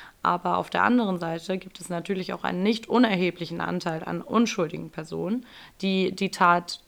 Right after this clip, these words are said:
wirklich nicht begangen haben, auch wenn sie es vielleicht in dem kurzen Moment einmal gedacht haben oder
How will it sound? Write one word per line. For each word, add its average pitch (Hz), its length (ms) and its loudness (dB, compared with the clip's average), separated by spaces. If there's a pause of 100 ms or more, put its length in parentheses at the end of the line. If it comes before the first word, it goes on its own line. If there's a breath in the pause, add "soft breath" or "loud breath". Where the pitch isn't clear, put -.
wirklich 175 520 2
nicht 156 200 -10
begangen 156 420 -4
haben, 170 260 0
auch 160 180 0
wenn 175 140 -4
sie 170 100 -6
es 160 80 -8
vielleicht - 400 -6
in 156 180 -6
dem 156 360 -4 (240)
kurzen 208 340 2
Moment 156 400 -4
einmal 156 380 -4
gedacht - 480 0
haben 170 240 0
oder 143 340 -2